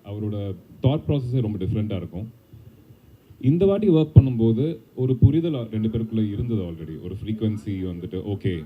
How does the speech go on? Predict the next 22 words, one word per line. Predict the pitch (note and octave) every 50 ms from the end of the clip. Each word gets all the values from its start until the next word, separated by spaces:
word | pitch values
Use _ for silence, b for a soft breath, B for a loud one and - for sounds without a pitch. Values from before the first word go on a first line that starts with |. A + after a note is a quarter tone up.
| - -
அவரு | - F#2 F#2+ F2+ F#2 F#2 -
இப்படி | - - E2 F#2+ F#2+
தான் | G2+ G2 F#2
யோசிப்பாரு. | F#2 F#2+ F#2+ F#2 - - F2 E2 D#2+ D#2 D2+ D2 D2 - -
அவரு | - G2+ G2+ G2+ G2+ G3+ G3 - -
ஒரு | - A#2 B2+ D#3
ஒரு | E3+ E3+ D#3+
ஷாட் | - - D3 D#3 D#3
வந்து | D#3 D#3 C#3+ C3+ C3+ C#3+ D#3+ D#3 - - b b b b b b b b b b _ _ _ _ -
பல | G#2+ G#2+ B2+ C#3+
விதமா | D3+ D#3 D#3 D#3+ D#3+ E3
நம்ம | E3+ D#3 C#3+ C3 B2 A#2
வந்து | A2+ A2+ A2+ A#2
அதை | A#2 A2 G2+ G2 G2 F#2 F#2 F2+ F2 F2 E2+ - - -
எமோட் | - G2+ G2+ A2+ A#2 A#2+ A2+ A2+
பண்ணலாம், | - A2 F#2 F2+ F2+ F2 F2 F2
எக்ஸ்பிரஸ் | E2+ E2+ - A2+ - - G2+ G#2 A2 -
பண்ணலாம். | - F2 E2 E2 D#2+ D#2+ D#2 D2 - - _ _ b b b b b b b b _ _ _ _ -
ஒரு | A2 A2 A2
டைரக்டரை | A2 A2+ A#2+ C3 B2 - A#2+ A2+
புரிஞ்சுக்கிறப்ப | A2 G#2 A2+ A#2 A#2 A2+ A2+ A2 G#2 G2+ - G2+
தான் | G#2+ A#2 B2 A#2